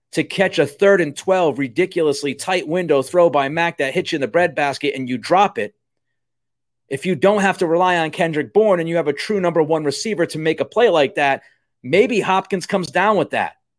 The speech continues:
And if he doesn't come down with those first two plays,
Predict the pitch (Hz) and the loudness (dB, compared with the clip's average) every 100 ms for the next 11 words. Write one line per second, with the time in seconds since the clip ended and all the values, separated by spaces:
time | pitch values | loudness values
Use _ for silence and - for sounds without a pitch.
0 | _ _ _ _ _ _ _ _ _ _ | _ _ _ _ _ _ _ _ _ _
1 | _ _ 175 180 180 180 190 208 202 190 | _ _ 0 0 0 0 2 2 2 -2
2 | 175 175 170 165 160 - 196 220 - 165 | 0 0 2 2 0 0 0 0 -2 -8
3 | - 131 110 127 | -2 -2 -2 -4